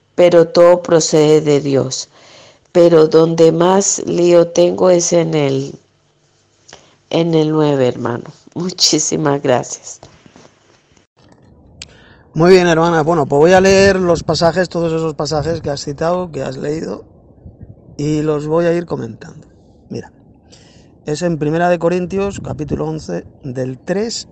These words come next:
Speaker 2: al dieciséis. La versión que voy a utilizar es la Reina Valera de,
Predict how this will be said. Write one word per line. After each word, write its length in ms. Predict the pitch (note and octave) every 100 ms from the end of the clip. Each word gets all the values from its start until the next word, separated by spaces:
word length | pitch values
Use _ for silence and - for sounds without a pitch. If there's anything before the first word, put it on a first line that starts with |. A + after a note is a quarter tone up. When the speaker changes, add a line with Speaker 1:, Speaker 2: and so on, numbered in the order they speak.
| - -
Speaker 2:
al 260 | D#3 F3
dieciséis. 720 | E3+ D#3 D3 - - - - - - - - - - - - - - - - - - - - -
La 120 | C3+
versión 240 | C3+ E3
que 60 | E3+
voy 80 | F3
a 40 |
utilizar 420 | E3+ E3+ D#3 E3 F3+
es 80 |
la 180 | F#3 D#3+
Reina 260 | D#3 E3 E3+
Valera 420 | E3+ F#3 E3 G3 - _ _ _ _ _ -
de, 920 | D3+ C#3+ C#3+ C#3+ C#3+ C3+ B2+ B2+ B2+